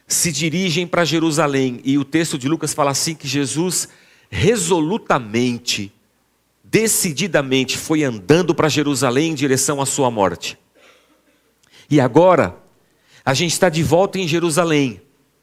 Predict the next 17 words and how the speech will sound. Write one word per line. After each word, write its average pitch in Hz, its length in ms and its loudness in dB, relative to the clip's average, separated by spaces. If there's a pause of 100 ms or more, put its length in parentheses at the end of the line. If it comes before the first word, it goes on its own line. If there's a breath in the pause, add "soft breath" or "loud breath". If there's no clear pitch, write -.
(520 loud breath)
E 156 80 2
Jesus 147 340 0
fala 175 160 2
assim 170 240 -2
para 165 120 -6
os 143 60 -2
discípulos, 139 600 -2
"Fiquem 190 300 -2
aqui, 190 540 -4 (480 soft breath)
porque - 240 -2
do 143 220 2
alto 190 320 0
vocês 160 340 -2
serão 160 300 -2
revestidos 160 640 0
de 190 80 -2
poder." 127 520 0